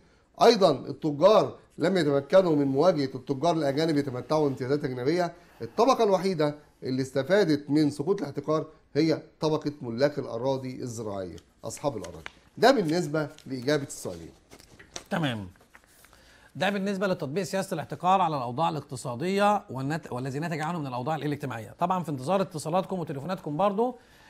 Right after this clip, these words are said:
Speaker 2: زي ما انا نويت في الحلقه الاولى، بنقول احنا على مدى ثلاث ساعات كامله النهارده، وبكره ان شاء الله من حداشر ل اتناشر عندنا جزء مهم جدًا عندي في الفصل،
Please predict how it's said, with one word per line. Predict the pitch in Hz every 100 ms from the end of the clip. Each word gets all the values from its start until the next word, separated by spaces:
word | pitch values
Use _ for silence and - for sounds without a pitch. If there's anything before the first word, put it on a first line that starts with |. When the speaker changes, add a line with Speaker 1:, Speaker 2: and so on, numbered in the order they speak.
| -
Speaker 2:
زي | 143 151
ما |
انا | 185
نويت | 165 185 175
في |
الحلقه | 127 175 165
الاولى، | 156 196 185
بنقول | 151 170
احنا | 156
على | 139 139
مدى | 165
ثلاث | 160 165 160
ساعات | 143 170 180
كامله | 175 175
النهارده، | 151 143 175 190 202
وبكره | 165 156 139
ان |
شاء | 135 147
الله | 156
من | 143
حداشر | 139 156 156
ل |
اتناشر | 127 165 185 220 220 214 - - - -
عندنا | 147 165 220
جزء | 202 196 165
مهم | 156 180
جدًا | 156 170 147 135
عندي | 156 175 165 185
في | 180 180 170
الفصل، | 131 113 185 196 - 196